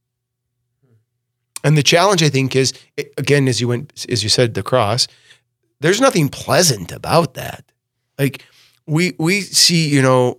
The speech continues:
like, charity and it's, like, all warm, fuzzy feelings and it's, "Oh, I love serving the poor," and, "Oh, this is just so great." And,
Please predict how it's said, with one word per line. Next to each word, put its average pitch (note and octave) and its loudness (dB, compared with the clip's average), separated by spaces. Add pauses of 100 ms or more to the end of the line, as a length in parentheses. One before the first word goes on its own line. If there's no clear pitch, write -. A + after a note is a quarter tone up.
(120)
like, A2+ -6
charity A#2+ 2
and G#2+ -6
it's, - -6
like, G2+ -6
all A#2 2
warm, A2+ -4
fuzzy G#2 -2
feelings C3 0
and G#2+ -6
it's, G2+ -10 (340)
"Oh, B2 2
I A2 2
love B2 2
serving A2 -4
the G#2+ -10
poor," D3+ 2
and, G2+ -14 (340)
"Oh, A#2+ -2
this A2 -2
is A2 -8
just A2+ -6
so G#2 -6
great." C#3+ 0
And, F#2+ -12